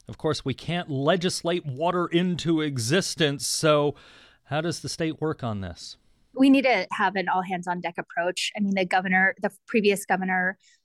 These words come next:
Speaker 2: uh, put a lot of resources into this potential desalination project. Um, that is a long time down the road. It's gonna cost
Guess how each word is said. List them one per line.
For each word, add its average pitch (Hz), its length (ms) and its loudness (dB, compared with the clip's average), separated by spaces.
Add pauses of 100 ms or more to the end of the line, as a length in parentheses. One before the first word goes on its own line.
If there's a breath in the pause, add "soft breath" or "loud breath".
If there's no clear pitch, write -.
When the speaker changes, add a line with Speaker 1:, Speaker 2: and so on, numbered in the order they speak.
(100)
Speaker 2:
uh, 185 340 2 (220)
put 226 140 -6
a 214 80 -4
lot 202 180 0
of 208 120 -2
resources 202 600 -4
into 190 680 0 (100)
this - 320 0 (400)
potential 220 580 4
desalination 185 680 -2
project. 208 580 0 (440 loud breath)
Um, 208 240 2
that 208 120 2
is 214 320 2
a 214 60 -4
long 202 340 2
time 202 320 0
down 185 180 -2
the 185 80 -4
road. 185 420 -4 (360)
It's 175 120 -2
gonna 226 200 4
cost 190 520 2